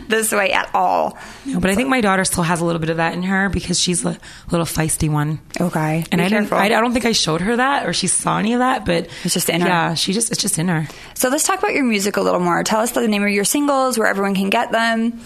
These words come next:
Speaker 2: Okay, so my first single is called Oh Yeah, My Hater. My second single is called Go Hard.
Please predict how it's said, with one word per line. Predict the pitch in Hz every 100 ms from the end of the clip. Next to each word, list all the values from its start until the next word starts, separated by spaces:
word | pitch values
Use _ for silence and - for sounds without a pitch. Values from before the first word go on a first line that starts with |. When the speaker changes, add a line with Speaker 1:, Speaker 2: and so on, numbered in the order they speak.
| 240
Speaker 2:
Okay, | 233 220
so | 196
my | 175
first | 202 220
single | 247 214 180
is | 170
called | - 175 160 -
Oh | 180
Yeah, | 180 175
My | 185 226
Hater. | 196 170 185 208 - - -
My | 190
second | 180 185 208
single | 185 185 175
is | -
called | 175 156 156
Go | 156
Hard. | 151 139 165 226